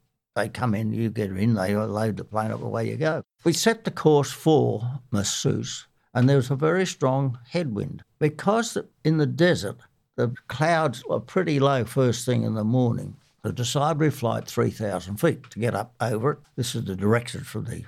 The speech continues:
officer in the, in charge of the, of the flight. And to descend to a thousand feet under the cloud bank as we approached Masous. Well, unfortunately, we were off course. And we're probably thirty miles south of Masous when we came, when we came out,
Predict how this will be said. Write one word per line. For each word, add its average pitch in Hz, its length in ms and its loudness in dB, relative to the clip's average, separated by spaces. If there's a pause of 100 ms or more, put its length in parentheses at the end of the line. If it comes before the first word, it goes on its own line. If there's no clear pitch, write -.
(460)
officer 95 440 -4
in 95 140 -2
the, 95 240 -6
in 107 160 -8
charge 107 420 -2
of 98 80 -8
the, 92 100 -8 (180)
of 87 140 -10
the 90 180 -8 (180)
flight. 123 360 -2 (280)
And 110 180 0
to 117 80 -2
descend 127 560 2
to 147 80 4
a 123 80 2
thousand 143 540 0
feet 117 220 -2
under 151 240 0
the 160 140 -2
cloud 107 400 -2
bank 110 240 -2
as 107 180 -4
we 117 100 0
approached 107 480 -6
Masous. - 580 -4
Well, 151 160 4
unfortunately, 156 720 2
we 127 100 4
were 123 160 6
off 123 240 -2
course. - 400 -2 (800)
And 117 100 2
we're 113 100 4
probably 123 520 0 (180)
thirty 160 340 2
miles 120 400 2
south 143 480 0
of 101 140 -6
Masous - 540 -4
when 107 320 -2
we 101 100 0
came, 110 460 -2
when 107 140 -2
we 104 100 -2
came 110 320 0
out, 104 180 0